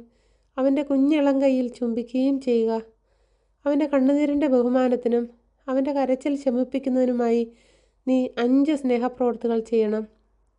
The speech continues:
സുഹൃതജപം. പരിശുദ്ധയമ്മേ, ദൈവഹിതത്തിൻ്റെ വിജയം ഈശോ എന്നിൽ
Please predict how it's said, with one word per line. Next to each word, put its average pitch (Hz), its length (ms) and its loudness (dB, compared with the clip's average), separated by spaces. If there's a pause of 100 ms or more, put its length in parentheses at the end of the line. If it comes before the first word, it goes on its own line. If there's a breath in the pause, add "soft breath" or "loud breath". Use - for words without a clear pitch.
(760)
സുഹൃതജപം. 226 760 2 (680)
പരിശുദ്ധയമ്മേ, 233 800 0 (680)
ദൈവഹിതത്തിൻ്റെ 294 800 0
വിജയം 247 400 0 (100)
ഈശോ 233 300 -4
എന്നിൽ 247 260 0